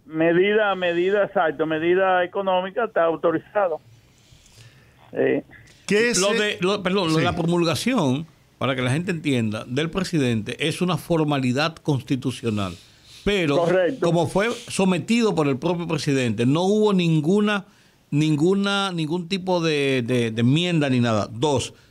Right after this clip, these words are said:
Speaker 1: No,
Speaker 3: Eh,
Speaker 1: no, no, se, se, se aprobó igual como
Speaker 3: y,
Speaker 1: lo
Speaker 3: y a-,
Speaker 1: aprobó el Senado.
Speaker 3: y además de
Speaker 1: Lo que
Speaker 3: eso
Speaker 1: hubo fue debate,
Speaker 3: Sí, no,
Speaker 1: debate,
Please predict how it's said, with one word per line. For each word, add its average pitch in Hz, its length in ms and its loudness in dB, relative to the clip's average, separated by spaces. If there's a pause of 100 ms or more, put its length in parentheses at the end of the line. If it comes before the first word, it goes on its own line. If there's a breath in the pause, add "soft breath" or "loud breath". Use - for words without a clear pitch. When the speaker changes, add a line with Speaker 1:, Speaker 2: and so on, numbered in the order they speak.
(220 soft breath)
Speaker 1:
No, 185 120 2
Speaker 3:
Eh, - 100 2
Speaker 1:
no, 202 160 2
no, 180 420 2
se, 180 380 2
se, 185 440 2
se 190 80 0
aprobó 190 480 2
igual 220 320 2
como 214 200 -2
Speaker 3:
y, 208 40 2
Speaker 1:
lo 196 180 4
Speaker 3:
y 170 60 0
a-, 175 60 2
Speaker 1:
aprobó 185 180 0
el 202 80 -4
Senado. 185 360 2
Speaker 3:
y 156 100 2
además 165 360 0
de 208 80 2
Speaker 1:
Lo 202 60 2
que 208 40 0
Speaker 3:
eso 220 180 0
Speaker 1:
hubo 247 160 4
fue 254 180 4
debate, 247 580 0
Speaker 3:
Sí, 285 180 -2
no, 233 80 0
Speaker 1:
debate, 220 320 2